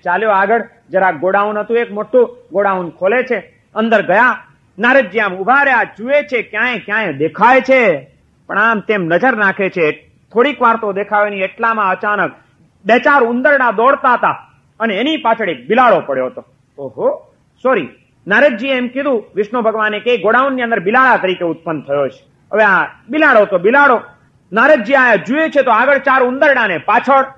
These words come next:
બિલાડો દોડા દોડ ચાલી છે. જોઈ લીધું, પણ નારદજીએ તો તરત જ, નારદ ઋષિ, દેવર્ષિ કહેવાય, એને તો બધું આવડે, બધાની ભાષા પણ આવડે, બધું જાણે, એ તો દેવર્ષિ. દેવર્ષિ નારદે બિલાડાને એની ભાષામાં તરત જ બોલાવ્યો કે, "કેમ ભાઈ?"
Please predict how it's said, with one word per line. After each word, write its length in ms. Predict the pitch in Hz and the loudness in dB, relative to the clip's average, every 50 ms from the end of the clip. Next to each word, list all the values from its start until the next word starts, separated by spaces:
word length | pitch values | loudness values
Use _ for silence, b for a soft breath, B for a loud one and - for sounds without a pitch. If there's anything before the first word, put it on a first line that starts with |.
| _ _ _ _ _ _ | _ _ _ _ _ _
બિલાડો 440 | 196 277 294 294 269 247 208 165 135 | -6 -2 0 2 2 2 2 0 -2
દોડા 340 | - - 254 294 294 254 196 | -2 -2 0 0 2 0 -2
દોડ 420 | - - - 262 196 208 269 196 | -2 0 2 4 6 6 4 2
ચાલી 340 | - - 180 180 185 175 151 | 0 -2 -4 -4 -4 -4 -8
છે. 240 | - - _ _ _ _ _ _ _ _ | -8 -12 _ _ _ _ _ _ _ _
જોઈ 240 | - 233 277 302 285 | 2 4 4 4 2
લીધું, 300 | 254 226 170 170 123 - _ _ _ _ _ _ | -2 -4 -4 -6 -8 -10 _ _ _ _ _ _
પણ 120 | 175 170 | -8 -6
નારદજીએ 500 | 160 156 180 208 240 226 180 190 208 202 | -4 -4 -4 -4 -4 -4 -4 -4 -6 -4
તો 140 | 190 190 180 | -4 -4 -6
તરત 280 | 175 - 202 220 233 240 | -6 -4 -4 -4 -4 -4
જ, 100 | 220 180 | -8 -8
નારદ 360 | 170 180 196 233 277 254 208 | -4 -2 0 0 0 0 0
ઋષિ, 300 | 202 214 202 - 277 277 220 185 | -2 -4 -4 -4 -10 -10 -8 -4
દેવર્ષિ 460 | 185 226 254 269 269 262 - 247 233 - | -2 0 2 2 0 -2 -4 -10 -10 -8
કહેવાય, 340 | - 214 220 247 277 311 - - - | -4 -2 0 0 0 -2 -4 -10 -10
એને 140 | 208 226 220 | -10 -8 -6
તો 120 | 226 208 | -6 -4
બધું 400 | 180 170 151 135 - 214 240 220 | -4 -4 -4 -4 -2 0 2 2
આવડે, 240 | 190 190 208 233 233 | 2 2 2 0 -2
બધાની 400 | 185 175 139 185 202 214 208 170 | -2 -4 -4 -4 -4 -4 -6 -6
ભાષા 360 | 135 147 143 143 - 196 196 | -4 -4 -4 -4 -2 -4 -2
પણ 140 | 196 208 190 | -2 -2 -2
આવડે, 320 | 175 170 175 185 226 262 262 - _ _ _ _ _ _ | 0 0 0 0 -2 -4 -6 -10 _ _ _ _ _ _
બધું 340 | 165 180 175 - 208 226 226 | -4 -4 -2 2 0 0 2
જાણે, 420 | - 185 170 180 214 254 262 262 - _ _ _ _ _ _ 214 | 2 -2 -2 -2 -2 -4 -6 -8 -12 _ _ _ _ _ _ -14
એ 40 | |
તો 380 | 214 220 233 214 196 170 - - - | -8 -4 -2 -2 -2 -4 -6 -8 -4
દેવર્ષિ. 540 | 180 233 262 285 262 - - 185 139 - - _ _ _ _ _ _ _ | -2 0 0 0 0 -2 -6 -10 -12 -12 -14 _ _ _ _ _ _ _
દેવર્ષિ 400 | 202 269 285 294 269 - 262 226 | 0 2 2 2 0 0 -4 -4
નારદે 640 | 196 202 220 247 254 233 233 220 190 - - - _ 196 | -2 0 0 2 2 2 2 0 0 -4 -10 -18 _ -6
બિલાડાને 440 | 247 277 294 277 277 247 247 240 226 | 0 2 2 2 4 2 0 0 -4
એની 200 | 214 214 208 175 | -6 -8 -8 -4
ભાષામાં 500 | 147 180 214 226 - 262 254 240 220 208 | -2 -2 -2 0 -2 -2 -2 -2 -2 -2
તરત 220 | - 226 240 233 269 | 0 -2 -2 0 -2
જ 100 | 240 214 | -4 -2
બોલાવ્યો 460 | 233 254 262 262 262 254 233 202 165 - - - _ _ _ | 0 2 2 4 4 4 4 2 2 0 -4 -14 _ _ _
કે, 60 | 202 | -10
"કેમ 260 | 180 214 233 269 294 | -4 -2 -2 0 4
ભાઈ?" 500 | 294 277 285 294 294 277 247 208 170 123 | 4 6 6 6 6 6 4 2 0 -4